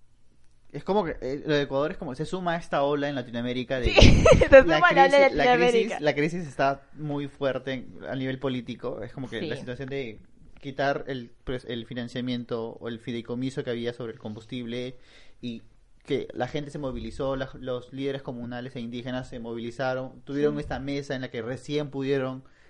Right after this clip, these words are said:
Speaker 2: Claro.
Speaker 1: deshacer ese decreto.
Speaker 2: Es que, y se llega a estas medidas extremas, no sé si la palabra es extremo, pero es porque si no se hubiera llegado a esto, no se hubiera dado un diálogo, o sea, la gente, normalmente cuando hay muchas manifestaciones, cuando hay tomas y cosas por el estilo, siempre es como que,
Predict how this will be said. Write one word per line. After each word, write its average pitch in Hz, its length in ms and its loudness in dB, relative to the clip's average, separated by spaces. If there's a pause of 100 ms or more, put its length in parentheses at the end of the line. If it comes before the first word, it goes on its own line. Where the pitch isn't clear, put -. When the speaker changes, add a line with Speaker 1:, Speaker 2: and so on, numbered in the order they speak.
(120)
Speaker 2:
Claro. - 200 -4
Speaker 1:
deshacer 135 320 -2
ese 143 160 -4
decreto. 135 520 -6 (280)
Speaker 2:
Es 254 100 -2
que, - 180 6
y 269 120 0
se 285 100 4
llega 294 200 4
a - 20 2
estas 320 200 0
medidas 233 300 2
extremas, 214 460 0
no - 80 0
sé 233 60 0
si 220 40 -2
la 220 80 -2
palabra 180 180 2
es 185 60 -2
extremo, 202 460 -2 (200)
pero 262 140 2
es 302 40 2
porque 440 220 -4
si 233 120 -6
no 240 160 -2
se 311 100 -8
hubiera 277 200 0
llegado 208 300 2
a 202 80 2
esto, 269 180 -8
no 302 100 -10
se 320 100 -12
hubiera 262 220 0
dado 226 160 0
un 214 120 -6
diálogo, 196 460 -2
o 180 100 -4
sea, 190 300 -8 (320)
la 214 120 -4
gente, 247 600 -4 (380)
normalmente 226 380 -4
cuando 220 180 -6
hay 208 80 -6
muchas 208 280 -8
manifestaciones, 214 760 -4
cuando 190 180 -4
hay 202 60 -4
tomas 233 480 0
y - 40 -12
cosas 208 180 -8
por 220 120 -2
el 190 60 2
estilo, 214 300 0
siempre 214 200 -2
es 226 40 -4
como 208 100 -4
que, 196 100 -6